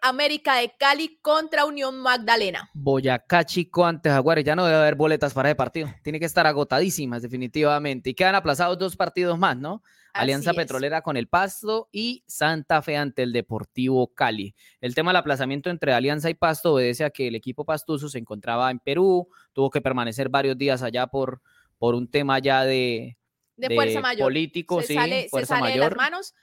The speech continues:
Speaker 1: Eh, Deportivo Pasto, que ya está nuevamente en Colombia
Speaker 2: Sí.
Speaker 1: y estará listo para la próxima fecha.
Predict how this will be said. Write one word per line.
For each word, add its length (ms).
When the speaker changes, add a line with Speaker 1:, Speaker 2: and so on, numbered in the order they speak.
Speaker 1:
Eh, 760
Deportivo 500
Pasto, 280
que 120
ya 120
está 200
nuevamente 560
en 80
Colombia 640
Speaker 2:
Sí. 60
Speaker 1:
y 480
estará 480
listo 500
para 240
la 180
próxima 540
fecha. 400